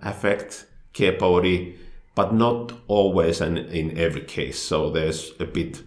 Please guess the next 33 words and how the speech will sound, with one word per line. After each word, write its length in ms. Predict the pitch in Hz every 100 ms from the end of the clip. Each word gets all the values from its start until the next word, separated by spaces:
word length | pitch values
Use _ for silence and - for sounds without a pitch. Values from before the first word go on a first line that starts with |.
| - _ _
uh, 280 | - - 85 - -
uh, 160 | 78
some, 380 | 73 - 82 78
some 260 | 80 82 76
contradictions 760 | 76 71 73 78 - 73 71 73
in 160 | 69
the 120 | -
evidence. 380 | - 76 73 73
But, 480 | - 98 101 - -
but 260 | 101 95 -
in 200 | 104 98
general, 600 | 104 95 90 92 90 - - - _ _ _
uh, 40 | 92
uh, 880 | 85 85 82 - 87 92 87 87 - -
poverty 360 | - 95 90 92
clearly 600 | - 113 113 107 78 101
is 220 | 110 -
connected 600 | - 123 101 98 - -
to 80 | -
care 320 | - - 78
poverty, 560 | - 78 76 76 73 - - _ -
uh, 360 | 80 80 78 -
quite 240 | - 90 80
often. 420 | 78 - 69 69
So 500 | 69 - 73 73 -
it 140 | 78 80
is, 240 | 90 87
is, 240 | - 82 -
it 220 | - -
is 280 | - 107 -
a 60 |
major 300 | 90 80 71
factor. 480 | - - - - -